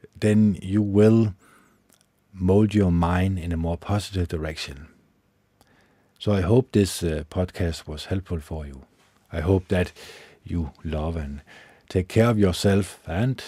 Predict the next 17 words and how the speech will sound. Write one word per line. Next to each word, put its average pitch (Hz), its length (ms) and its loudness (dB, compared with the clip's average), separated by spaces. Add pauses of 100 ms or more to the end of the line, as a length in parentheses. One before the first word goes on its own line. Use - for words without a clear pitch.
(140)
the 101 100 -4
loved 101 240 2
ones 95 280 0
around 98 360 2
you, 95 240 0 (760)
and 95 180 0
that 95 260 0
you 90 420 2
start 113 360 -4
molding 101 460 4
your 85 200 0
mind 80 500 -4
in 82 160 -8
a 76 200 -6 (100)
more 82 160 -6
positive 90 520 -6
direction, 76 600 -10